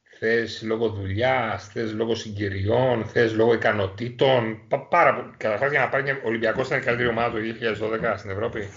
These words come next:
Όχι. Ήταν το δύο χιλιάδες δεκατρία; Όχι. Ήταν πιο έτοιμος τη στιγμή που έπρεπε να είναι.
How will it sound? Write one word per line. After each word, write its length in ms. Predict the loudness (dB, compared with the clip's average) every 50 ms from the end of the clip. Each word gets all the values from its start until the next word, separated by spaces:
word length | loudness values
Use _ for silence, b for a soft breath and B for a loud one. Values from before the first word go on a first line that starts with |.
| -12 -8
Όχι. 440 | -8 -8 -8 -8 -12 -16 -14 -12 -10
Ήταν 120 | -8 -6
το 80 | -4 -2
δύο 80 | -2 -2
χιλιάδες 220 | 0 0 0 0
δεκατρία; 340 | 0 -2 0 0 0 0 0 -2 -2 -4 -4 -2
Όχι. 380 | -2 -2 -4 -4 -10 -8 -4
Ήταν 140 | -2 -2 -2
πιο 200 | 0 2 4 6
έτοιμος 540 | 6 4 2 0 -2 0 -2 -2 -4 -8 -16 -20 -20 -20 -20 -20 -14
τη 60 | -10 -6
στιγμή 260 | -4 -2 0 0 2
που 100 | 4 4
έπρεπε 200 | 4 4 2 2
να 100 | 2 0
είναι. 260 | 0 0 -2 -6 -10